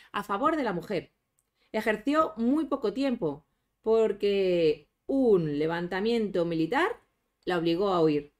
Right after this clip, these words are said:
Federica tardó treinta y ocho años en poder volver a España, pero nunca se quedó callada. Viajó a lo largo y ancho de la tierra para hablar de un mundo mejor,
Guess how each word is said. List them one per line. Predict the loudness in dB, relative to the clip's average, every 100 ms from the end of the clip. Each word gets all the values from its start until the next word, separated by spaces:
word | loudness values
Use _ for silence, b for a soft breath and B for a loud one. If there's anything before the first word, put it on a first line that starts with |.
| _ _ _ _ _ _
Federica | 0 4 4 2 -2
tardó | 0 -2 0
treinta | 0 0 -2
y | -2 -4
ocho | -6 -6
años | -6 -6 -6
en | -6
poder | -2 0 0
volver | -2 -2
a | -2
España, | -4 -6 -6 -10 b b b
pero | 4 6
nunca | 4 0 -2
se | 0
quedó | 0 0
callada. | 0 -2 0 -2 -6 _ _ _ _ _
Viajó | -2 -2 0
a | 2
lo | 2
largo | 2 0 0
y | 0
ancho | -2 -4 -4 -2
de |
la | -2 -2
tierra | -2 -2 -2
para | -2 -2
hablar | -2 -2
de | -2
un | -2
mundo | 0 0 -2
mejor, | -4 -2 -2